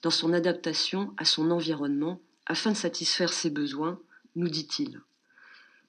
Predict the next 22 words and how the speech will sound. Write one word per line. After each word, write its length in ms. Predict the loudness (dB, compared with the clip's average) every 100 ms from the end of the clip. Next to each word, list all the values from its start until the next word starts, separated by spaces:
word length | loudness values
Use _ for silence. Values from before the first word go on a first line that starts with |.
| _ -2
La 100 | 0
culture 400 | 4 2 4 4
établit 600 | 4 2 0 6 8 6 0 _ _ 2
quelle 200 | 4 6
fonction 640 | 4 0 0 0 2 0 -2
remplit 640 | -6 -2 -2 -2 -2 -2 _ 2
telle 220 | 4 4
institution, 880 | 0 -4 -8 -6 -2 0 0 -2 -4
organisation 960 | -6 -2 -2 -2 -4 -2 0 0 0 -4 -20 _ _
ou 60 | -8
pratique 400 | -2 -2 0 0
sociale 640 | 2 2 0 0 -2 -6 -12 _ -20 -12 -6
en 40 |
satisfaisant 680 | -2 0 0 0 0 0 2
tel 260 | 2 2
ou 40 | 2
tel 240 | 0 2
besoin 480 | 2 0 0 -2 -4 -12 -20 _ 2
né 240 | 6 6
du 220 | 4 -4
traitement 420 | 0 0 2 -2 0
culturel 720 | -4 -4 -4 -2 -2 -2